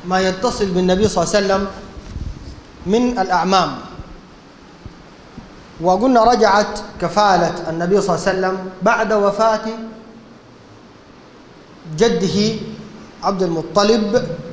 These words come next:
إلى عمه أبي طالب، وإن شاء الله تأتي معنا تفاصيل القصة وما صار لأبي طالب.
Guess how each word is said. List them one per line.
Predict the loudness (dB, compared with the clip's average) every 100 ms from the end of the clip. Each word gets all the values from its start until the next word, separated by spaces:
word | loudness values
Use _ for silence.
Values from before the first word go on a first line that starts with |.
| -16 -18 -20 -20 -20 -20 -2
إلى | 2 4
عمه | 4 4 2 2 2 2 0 -4 -2 0
أبي | 2 0
طالب، | 0 -2 -4 -12 -16 -20 -20 -20 -20 -20 -20 -20 -20 -20 -20 -20 -20 -20 -20 -20 -20 -20 -20 -20 -20 -20 -4
وإن | -2 0
شاء | 2 2
الله | 4 4 2 -2 -10 -16 -20 -20 -20 -4
تأتي | -2 0 0
معنا | 0 0 -2 -2
تفاصيل | -4 -4 -4 0 0
القصة | 0 -4 -4 0 0 -2 -12 -18 -20 -20 -20 -12 0
وما | 2 4 2 0
صار | 2 2 2
لأبي | 0 -4 -2
طالب. | 0 0 -4